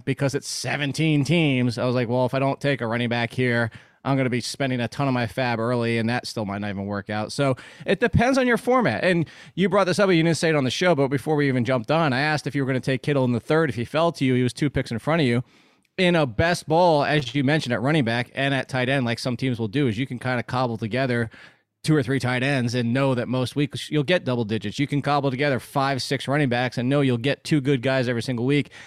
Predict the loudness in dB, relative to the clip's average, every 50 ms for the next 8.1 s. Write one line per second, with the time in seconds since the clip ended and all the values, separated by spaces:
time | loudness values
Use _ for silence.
0 | -18 -8 -4 -4 -2 0 2 2 2 4 4 4 6 6 6 6 6 6 4 4
1 | 2 0 0 0 -2 -2 -2 -2 0 0 0 0 0 0 2 2 4 4 2 0
2 | 0 -2 -6 -4 0 2 2 4 4 2 2 -2 -2 -2 0 0 0 0 0 0
3 | 0 -2 -2 -2 -4 -4 -4 -4 -2 0 -2 0 0 -2 -2 -2 0 0 -2 -2
4 | -2 _ -8 -4 -2 -2 0 0 -2 -4 -2 -2 -2 -2 -2 -2 -2 -2 -2 -2
5 | -2 -2 -2 -4 -4 -4 -8 -20 -20 -20 -18 -8 -4 -4 -2 0 2 2 2 4
6 | 4 4 6 6 6 6 6 6 4 4 4 2 2 2 2 2 0 -2 0 0
7 | 0 0 2 0 0 0 0 0 0 0 0 0 -2 -2 -4 -4 -6 -8 -10 -10
8 | -12